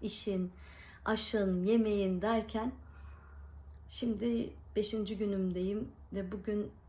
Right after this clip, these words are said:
dünden beri işte bırakmanın ne olduğunu,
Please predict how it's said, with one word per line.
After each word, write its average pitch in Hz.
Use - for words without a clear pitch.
dünden 196
beri 180
işte 185
bırakmanın 277
ne 196
olduğunu, 175